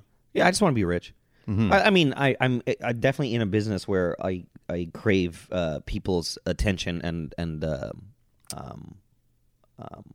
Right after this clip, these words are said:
Speaker 1: like, I want people to like me. Obviously, I'm a
Speaker 2: Sure.
Speaker 1: stand-up comedian. That's the
Speaker 2: Yeah,
Speaker 1: business
Speaker 2: of
Speaker 1: I'm in.
Speaker 2: course.
Speaker 1: But, uh, yeah, if you, if you gave me, if, if I w-, if I was a multimillionaire, I would still do stand-up, but I wouldn't be, uh,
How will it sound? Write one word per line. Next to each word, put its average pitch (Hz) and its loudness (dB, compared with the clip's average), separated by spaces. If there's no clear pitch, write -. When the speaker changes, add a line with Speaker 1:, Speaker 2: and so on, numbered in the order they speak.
Speaker 1:
like, 92 -14
I 92 -6
want 87 -4
people 98 -8
to 85 -6
like 85 0
me. 85 -8
Obviously, 80 -6
I'm 82 -6
a 78 -6
Speaker 2:
Sure. 156 -4
Speaker 1:
stand-up 98 -2
comedian. 90 -4
That's 104 -12
the - -2
Speaker 2:
Yeah, 190 6
Speaker 1:
business 98 2
Speaker 2:
of 90 0
Speaker 1:
I'm - 4
in. 104 4
Speaker 2:
course. - -12
Speaker 1:
But, 113 6
uh, 104 6
yeah, 240 6
if - 0
you, 151 4
if 165 2
you 202 2
gave 185 6
me, 170 4
if, 165 2
if - 0
I 226 8
w-, 214 6
if 180 0
I 196 2
was 220 2
a 185 8
multimillionaire, 131 4
I 117 6
would 139 2
still 139 4
do 131 6
stand-up, 113 4
but 101 6
I 98 8
wouldn't 104 4
be, 95 4
uh, 76 0